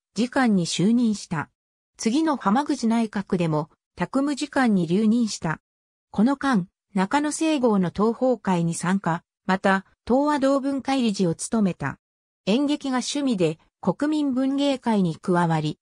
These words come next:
国立劇場設置運動を推進したが、関東大震災のため実現しなかった。演劇界、文芸界、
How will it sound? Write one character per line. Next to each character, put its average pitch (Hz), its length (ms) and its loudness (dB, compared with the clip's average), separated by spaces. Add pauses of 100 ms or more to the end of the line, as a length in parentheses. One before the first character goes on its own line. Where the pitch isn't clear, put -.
(200)
国 285 300 0
立 311 180 -4
劇 285 320 -2
場 262 240 0
設 277 260 -6
置 262 140 -4
運 285 240 -2
動 180 140 2
を 147 100 0
推 175 180 -2
進 240 300 -2
し - 120 -8
た 202 140 0
が、 151 220 0 (240)
関 254 280 0
東 277 220 0
大 247 220 -2
震 277 240 -4
災 233 260 2
の 180 140 2
た 180 160 -2
め 180 100 0
実 170 260 -2
現 254 240 0
し 254 120 -4
な 247 100 0
か 202 120 -2
っ 170 120 -8
た。 - 220 -4 (480)
演 247 180 2
劇 269 300 -2
界、 202 320 -2 (180)
文 233 240 2
芸 277 240 0
界、 165 320 -4